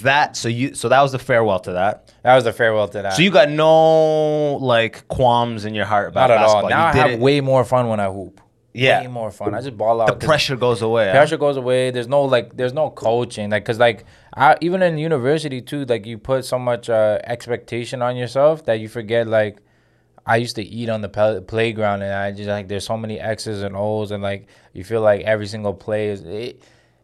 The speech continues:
Speaker 2: it's very difficult to be present when you're thinking about, like, what's gonna happen
Speaker 1: Yeah, yeah,
Speaker 2: next.
Speaker 1: yeah, yeah, yeah, yeah.
Speaker 2: And I think at that point, I was like, "Yeah, I'm gonna think I'm, I think I'm just gonna focus on being present." And that's when I was like, "Okay, let me focus on this comedy thing."
Speaker 1: Bro, that,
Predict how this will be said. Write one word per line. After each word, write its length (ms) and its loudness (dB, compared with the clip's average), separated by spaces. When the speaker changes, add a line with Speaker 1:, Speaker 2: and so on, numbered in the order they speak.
Speaker 2:
it's 180 -4
very 220 2
difficult 540 -2
to 80 -6
be 160 -6
present 540 2
when 140 -6
you're 120 -4
thinking 360 -6
about, 400 2
like, 160 -2
what's 320 -8
gonna 280 -10
happen 360 -8
Speaker 1:
Yeah, 120 4
yeah, 120 0
Speaker 2:
next. 160 -6
Speaker 1:
yeah, 40 -8
yeah, 140 -12
yeah, 160 -16
yeah. 100 -10
Speaker 2:
And 100 0
I 80 2
think 380 -6
at 160 2
that 240 2
point, 200 2
I 80 4
was 120 0
like, 160 0
"Yeah, 220 -2
I'm 200 -8
gonna 80 -10
think 240 -10
I'm, 220 -6
I 60 -18
think 180 -10
I'm 100 -10
just 120 -12
gonna 140 -6
focus 340 -12
on 160 -10
being 220 -14
present." 420 -10
And 180 -14
that's 260 -12
when 120 -10
I 80 -14
was 80 -16
like, 160 -16
"Okay, 280 -16
let 80 -14
me 120 -14
focus 280 -18
on 160 -18
this 120 -20
comedy 380 -20
thing." 240 -20
Speaker 1:
Bro, 320 2
that, 420 0